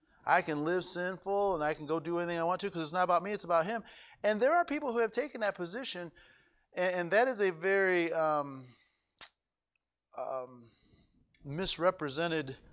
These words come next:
belief. <clears throat> So let's, let's read what the Bible has to say about it. Ephesians, I know everybody knows this, most of you can quote it.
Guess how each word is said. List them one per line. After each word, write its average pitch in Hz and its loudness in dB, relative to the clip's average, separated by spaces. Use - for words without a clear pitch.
belief. 147 -2
<clears throat> - -4
So - 0
let's, 226 4
let's 240 0
read 226 -2
what 190 2
the 143 -2
Bible 147 4
has 131 0
to 120 -6
say 120 -2
about 120 2
it. - -4
Ephesians, 214 2
I 196 4
know 214 4
everybody 190 4
knows 170 2
this, 156 -4
most 160 -4
of 151 -8
you 147 -8
can 139 -12
quote 139 -4
it. 143 -6